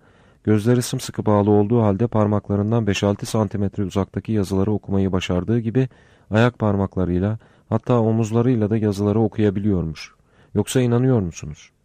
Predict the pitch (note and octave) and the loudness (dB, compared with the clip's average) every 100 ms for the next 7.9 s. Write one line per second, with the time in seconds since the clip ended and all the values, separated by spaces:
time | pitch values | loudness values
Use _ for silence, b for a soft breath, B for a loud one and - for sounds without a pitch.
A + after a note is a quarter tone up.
0 | _ _ b b b b G#2 C3 D3 - | _ _ b b b b 2 4 4 2
1 | A2+ G2+ - G2+ G#2+ C3+ A#2+ - A2 A#2 | 0 0 -6 -4 0 0 -2 -4 0 0
2 | C3+ A2+ - D3+ A#2+ G2 G2+ G2+ G2+ G2+ | 0 -2 0 0 0 0 0 0 0 0
3 | G#2+ A2+ F#2+ F#2+ - F#2+ F2 F2+ F2 F2+ | 2 0 0 -2 -2 -2 0 -2 -4 -4
4 | F2+ F2+ - G#2+ A2+ G2+ A#2 G#2+ F2+ F#2 | -2 -2 0 2 2 2 2 0 0 0
5 | B2+ b b b b - A2+ A2+ A#2+ D3 | -2 b b b b -2 2 4 4 2
6 | A#2 A2+ A#2 A#2+ A2 A#2+ C#3+ C3+ B2+ - | 0 0 2 2 2 2 2 0 -4 0
7 | B2+ B2 F#2+ G2 E2+ E2+ F2 A2+ | 2 2 2 2 2 2 2 2